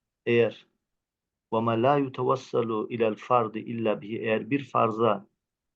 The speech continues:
e, onunla geçiş yapılabiliyorsa, ondan başka bir şeyle geçiş yapılamıyorsa o da farz olmuş olur.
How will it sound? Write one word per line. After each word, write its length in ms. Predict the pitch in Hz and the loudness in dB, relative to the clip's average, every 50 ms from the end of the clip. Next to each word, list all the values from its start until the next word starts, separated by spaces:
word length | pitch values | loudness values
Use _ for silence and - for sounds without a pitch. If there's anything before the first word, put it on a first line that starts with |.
| _ _ _ _ _ _ _ _ _ _ _ _ _ _ _ _ _ - | _ _ _ _ _ _ _ _ _ _ _ _ _ _ _ _ _ -4
e, 280 | 117 110 104 104 98 101 101 - _ - | -2 0 0 0 0 -2 -4 -8 _ 2
onunla 760 | 120 113 123 151 165 160 151 139 127 117 107 101 101 - _ _ _ _ _ _ _ _ _ _ _ _ _ _ _ _ _ _ _ _ _ _ _ _ _ _ _ _ _ _ _ _ _ _ _ | 2 4 6 6 6 6 6 6 4 4 2 0 -4 -8 _ _ _ _ _ _ _ _ _ _ _ _ _ _ _ _ _ _ _ _ _ _ _ _ _ _ _ _ _ _ _ _ _ _ _
geçiş 420 | 120 117 117 - - - - - | -4 -4 -2 -2 -4 -4 0 2
yapılabiliyorsa, 880 | 131 113 117 - 113 117 117 110 113 113 110 107 101 101 - - 104 101 | 2 2 2 0 -2 0 0 0 0 0 2 2 2 0 0 -2 -2 -2
ondan 720 | 107 - - 113 113 113 113 113 110 127 143 151 143 131 | -2 0 0 0 0 0 0 2 2 2 2 2 2 0
başka 380 | 117 120 117 113 - - 147 127 | 0 0 0 -2 -4 -6 -4 0
bir 120 | 139 139 | 0 -2
şeyle 360 | 139 - - - 139 135 127 | -2 -2 -2 -2 0 0 0
geçiş 440 | 117 113 117 110 - 135 123 - - | 0 0 -2 -2 -2 -6 -6 -4 0
yapılamıyorsa 680 | 131 117 - - 131 143 135 127 113 104 98 101 - - | 0 0 0 0 0 0 2 2 2 0 0 0 0 2
o 140 | - 123 - | 2 4 4
da 260 | 123 156 175 - - - | 4 2 2 0 -6 -12
farz 320 | _ - 143 135 120 107 107 | _ 2 2 2 2 0 -4
olmuş 300 | 98 92 95 95 - - | -6 -6 -6 -10 -10 -12
olur. 180 | 101 98 90 | -12 -12 -14